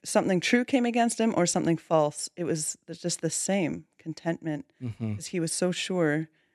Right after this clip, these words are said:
Speaker 1: in who he was. And I believe we can get to this place and the Father's so patient
Speaker 2: Right.
Speaker 1: <laughs> and loving, but to be able to, no matter what comes our way,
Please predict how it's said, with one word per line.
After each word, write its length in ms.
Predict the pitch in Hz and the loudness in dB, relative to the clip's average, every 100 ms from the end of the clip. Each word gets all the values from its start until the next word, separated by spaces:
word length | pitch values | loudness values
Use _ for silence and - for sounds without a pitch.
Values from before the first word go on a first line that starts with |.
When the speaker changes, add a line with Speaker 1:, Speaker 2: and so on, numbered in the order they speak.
| _ _ | _ _
Speaker 1:
in 140 | 170 | -2
who 160 | 160 180 | 0 0
he 240 | - 196 | 0 -4
was. 520 | 175 143 151 180 - - - | 0 0 0 -2 -8 -12 -8
And 140 | 175 | -4
I 20 | |
believe 320 | 170 175 185 | -2 -2 0
we 80 | 214 | -2
can 160 | 208 165 | -2 -2
get 160 | 180 | -2
to 100 | - | 0
this 220 | 190 160 - | 0 0 -2
place 460 | - 139 240 285 | -4 -2 0 -2
and 160 | - 165 | -2 0
the 60 | |
Father's 400 | 160 170 170 165 | 0 0 2 0
so 260 | - 196 180 | 2 4 2
patient 600 | 170 147 - - - - - - - | 0 -6 -4 -2 -4 -6 -12 -20 -10
Speaker 2:
Right. 220 | 107 - - - 349 - | -8 -2 -4 -2 -6 -6
Speaker 1:
<laughs> 340 | - 571 359 | -6 -6 0
and 220 | 190 175 | 0 2
loving, 500 | 160 185 180 - 190 - | 0 0 0 -4 -6 -10
but 260 | 196 190 - | -6 -4 -2
to 100 | 196 | -4
be 220 | 175 180 | -4 -2
able 420 | 175 185 220 233 226 | 0 0 2 0 -2
to, 200 | - 180 | -2 0
no 140 | 175 | 2
matter 260 | 170 165 151 | 2 2 2
what 260 | 156 175 | 4 2
comes 320 | - 151 151 | 2 0 2
our 140 | 143 143 | 2 4
way, 300 | 143 139 | 4 2